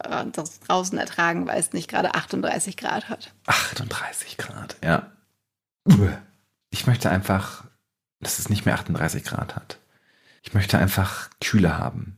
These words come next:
Speaker 2: Ich habe mir schon einen Mantel für den Winter gekauft. Das wird eine gute Zeit.
Speaker 1: <laughs> Das
Speaker 2: Täuscht
Speaker 1: ist deine
Speaker 2: mich meine
Speaker 1: Hoffnung, dass der Winter
Speaker 2: Erinnerung
Speaker 1: kommt.
Speaker 2: oder war es einfach im letzten Winter sechsundzwanzig Grad warm in Bremen?
Speaker 1: Das war vielleicht vorletzten Winter, aber es kann irgendwann gut passiert sein. Ich habe auf jeden Fall auch schon an Weihnachten schon oft mal einen Radler getrunken, weil es so heiß war, dass man im T-Shirt draußen sitzen konnte mittags.
Speaker 2: Ja,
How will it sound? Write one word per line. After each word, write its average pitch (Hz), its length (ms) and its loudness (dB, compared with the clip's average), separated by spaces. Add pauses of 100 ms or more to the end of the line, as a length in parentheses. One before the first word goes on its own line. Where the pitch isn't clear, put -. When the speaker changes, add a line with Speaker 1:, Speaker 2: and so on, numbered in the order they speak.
(160)
Speaker 2:
Ich - 60 -8
habe - 80 -2
mir 98 60 0
schon 98 180 2
einen 92 80 4
Mantel 101 220 4
für 95 120 -2
den 90 140 0
Winter 92 220 2
gekauft. 80 440 -4
Das - 140 -6
wird 98 120 -2
eine 92 80 -2
gute - 260 -12
Zeit. - 400 -2 (240)
Speaker 1:
<laughs> 175 640 -6 (640)
Das 226 100 8
Speaker 2:
Täuscht 123 120 12
Speaker 1:
ist - 80 8
deine 202 160 10
Speaker 2:
mich - 120 10
meine 135 220 12
Speaker 1:
Hoffnung, 117 100 10
dass 101 80 6
der 113 80 10
Winter 123 120 10
Speaker 2:
Erinnerung 139 280 10
Speaker 1:
kommt. 117 120 4
Speaker 2:
oder 107 240 8
war 107 200 8
es 127 140 2
einfach 107 320 4
im 98 160 8
letzten 95 400 6
Winter 98 240 6
sechsundzwanzig 95 600 2
Grad 76 320 0
warm 69 220 0
in - 100 -2
Bremen? 67 580 -2 (520)
Speaker 1:
Das 220 180 -6
war 262 100 4
vielleicht 233 240 4
vorletzten 196 560 0
Winter, 165 280 0
aber 190 100 2
es 185 80 2
kann 202 220 0
irgendwann 208 360 4
gut 202 140 -2
passiert 202 260 2
sein. 220 120 2
Ich 240 80 2
habe 226 160 4
auf - 80 0
jeden 240 140 4
Fall 240 160 2
auch 214 100 2
schon 220 160 0
an 196 120 0
Weihnachten 196 400 2
schon 185 140 0
oft - 300 -4
mal 190 60 2
einen 175 120 0
Radler 180 340 2
getrunken, 170 520 -4
weil - 160 -2
es - 180 -8
so 170 320 -4
heiß - 240 -2
war, - 80 0
dass 165 140 -6
man 185 80 0
im 170 80 -2
T-Shirt - 320 -6
draußen 185 320 -2
sitzen 190 260 -8
konnte 180 300 -6
mittags. - 340 -6
Speaker 2:
Ja, 117 160 6